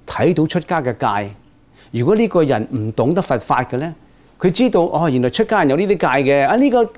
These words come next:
出家人冇守喎，呢個冇守喎，佢就猛去講啦，猛去批評啦，猛去誣衊啦。喂，噉啊，佢又唔啱㗎咯喎，因為點解啊？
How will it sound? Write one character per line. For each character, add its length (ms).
出 100
家 160
人 160
冇 100
守 240
喎， 180
呢 80
個 60
冇 160
守 220
喎， 160
佢 120
就 200
猛 320
去 80
講 340
啦， 160
猛 340
去 100
批 80
評 280
啦， 120
猛 260
去 220
誣 340
衊 360
啦。 220
喂， 100
噉 240
啊， 40
佢 140
又 100
唔 140
啱 240
㗎 100
咯 240
喎， 20
因 80
為 80
點 180
解 200
啊？ 120